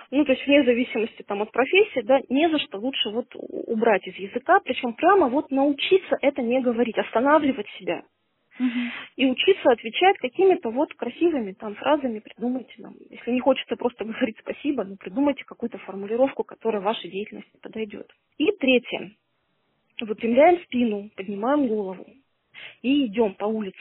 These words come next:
Speaker 1: с работы на работу так, как будто бы вы только что спасли мир или там заключили сделку века. То есть как победитель. Прям крутые. То есть мы учимся вести себя так, как будто бы успех — это норма, и это заслуженно.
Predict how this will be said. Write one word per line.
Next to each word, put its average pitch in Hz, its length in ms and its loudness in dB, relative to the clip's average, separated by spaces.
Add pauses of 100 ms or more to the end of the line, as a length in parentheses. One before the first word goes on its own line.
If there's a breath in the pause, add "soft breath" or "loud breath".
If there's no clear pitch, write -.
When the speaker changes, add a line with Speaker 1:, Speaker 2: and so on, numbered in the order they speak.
(120)
Speaker 1:
с - 40 -12
работы 196 380 -8
на 180 120 -16
работу 277 420 -2
так, 339 240 2
как 226 160 -6
будто 247 280 -4
бы 214 160 -6
вы 208 100 -8
только - 280 -6
что - 180 -10
спасли 202 380 -12
мир 285 320 4
или 202 160 -4
там 185 240 -10
заключили 240 500 -8
сделку 208 360 -6
века. 196 320 -6 (720)
То - 80 -12
есть - 80 -12
как 262 220 2
победитель. 208 600 -8 (520)
Прям 233 220 0
крутые. 208 500 -8 (800 loud breath)
То - 60 -6
есть 214 140 -6
мы 277 260 2
учимся 240 480 -6
вести 208 460 -6
себя 202 200 -4 (140)
так, 330 340 4
как - 220 -6
будто 226 300 -8
бы 208 120 -10
успех — - 600 -4
это 214 220 -8
норма, 233 480 2
и 196 40 0
это 240 180 -2
заслуженно. 214 720 -6